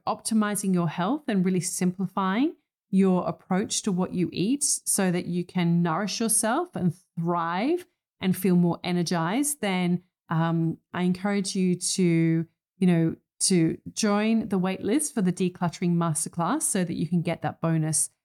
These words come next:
when it goes live. And I'm really excited to share that with you, you know, and just imagine what you would feel like when it comes to, you know, three months down the track where you're,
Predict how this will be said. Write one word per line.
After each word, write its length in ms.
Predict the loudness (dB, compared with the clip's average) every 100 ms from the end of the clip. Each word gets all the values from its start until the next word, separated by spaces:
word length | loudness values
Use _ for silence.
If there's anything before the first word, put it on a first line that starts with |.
| _
when 340 | 0 2 4 2
it 160 | -2 -4
goes 320 | 0 0 0
live. 280 | -2 -2 -2
And 80 | 0
I'm 140 | 2
really 260 | 2 2 -2
excited 500 | -4 -4 -2 -2 -6
to 80 | -8
share 280 | -6 -2 0
that 160 | -2 -2
with 180 | -4
you, 220 | -2 -4 -2
you 160 | 0
know, 200 | 2 0
and 200 | -2 -2
just 300 | 0 -2 -4 _ _ _ 0
imagine 760 | 4 4 2 -2 2 4 2 0 _ _ _ _ _ _ -2
what 520 | 2 4 4 0 -6 _ -6
you 180 | 0 2
would 140 | 2
feel 360 | -2 0 2 2
like 400 | 0 0 -2 -6 _ _ _ 0
when 340 | 2 2 0
it 220 | 0 -4
comes 540 | -6 -4 0 0 -2 -4
to, 600 | 0 2 4 2 0 -4 _ _ _ _ _ _ _
you 100 | 2
know, 300 | 4 4 0 -4 _ _ _ _ _ _ _
three 160 | 2 4
months 320 | 4 2 -2
down 220 | -2 0
the 80 | 0
track 480 | -2 -4 -4 -6 -8
where 200 | -2 0
you're, 500 | 0 0 0 0 -2